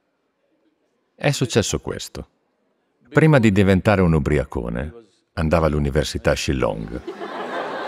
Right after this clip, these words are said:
Shankaran Pillai. E stava facendo il suo dottorato. Un giorno andò dal suo docente tutor e disse: "Professore,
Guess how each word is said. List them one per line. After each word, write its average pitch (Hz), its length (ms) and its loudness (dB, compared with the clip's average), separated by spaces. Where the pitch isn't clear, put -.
Shankaran 131 480 2
Pillai. 53 440 -6
E 180 120 0
stava 160 240 2
facendo 131 420 2
il 98 60 4
suo - 140 -2
dottorato. 53 800 -4
Un 185 140 0
giorno 160 280 2
andò 87 220 2
dal 78 160 2
suo - 160 -4
docente 123 540 0
tutor 98 560 0
e 95 100 -2
disse: - 540 -6
"Professore, 60 720 -2